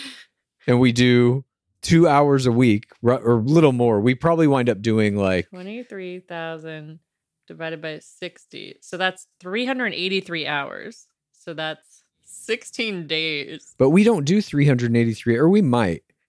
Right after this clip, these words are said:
Speaker 2: 'Cause we do about an hour and fifteen minutes twice a week. So we do about two and a half hours per week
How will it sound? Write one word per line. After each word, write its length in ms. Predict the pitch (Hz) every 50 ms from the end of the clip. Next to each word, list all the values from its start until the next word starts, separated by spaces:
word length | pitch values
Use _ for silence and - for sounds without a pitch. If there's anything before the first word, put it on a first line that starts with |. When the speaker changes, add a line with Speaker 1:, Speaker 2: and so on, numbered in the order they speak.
| _ _ _
Speaker 2:
'Cause 180 | - 175 185 160
we 140 | 165 170 190
do 120 | 190 233
about 200 | 202 160 151 135
an 60 | 120 95
hour 240 | 110 123 135 135
and 100 | 127 113
fifteen 420 | - - 135 - - - 131 113 104
minutes 280 | 104 101 98 87 - -
twice 340 | - - - 104 92 - -
a 40 | 95
week. 280 | 85 85 78 71 -
So 140 | - - 110
we 100 | 104 110
do 120 | 104 117 127
about 280 | 113 117 110 87 -
two 200 | - - 135 135
and 80 | 131 123
a 40 | 117
half 200 | 127 107 107 -
hours 400 | 101 101 98 95 95 92 87 - _ _
per 220 | - - 127 110
week 440 | 104 95 92 90 85 80 - - _